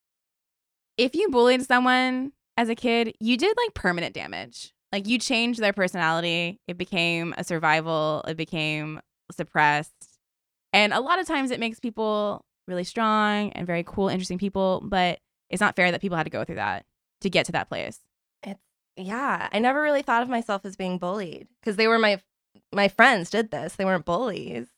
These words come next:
Speaker 1: Yeah, I know. It's like, it's, friendship as a child is
Speaker 2: <laughs>
Speaker 1: just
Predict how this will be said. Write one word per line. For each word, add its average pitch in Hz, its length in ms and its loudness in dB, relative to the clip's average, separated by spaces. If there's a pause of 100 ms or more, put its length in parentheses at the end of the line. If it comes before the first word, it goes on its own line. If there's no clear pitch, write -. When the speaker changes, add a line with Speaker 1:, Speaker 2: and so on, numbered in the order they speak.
(120)
Speaker 1:
Yeah, 165 460 4 (400)
I 196 100 4
know. 269 220 6
It's 196 240 0
like, 208 200 2
it's, - 220 -4 (1300)
friendship 254 420 4
as 214 160 4
a 214 60 2
child 190 460 6
is 196 180 0
Speaker 2:
<laughs> - 0 -
Speaker 1:
just 185 180 -4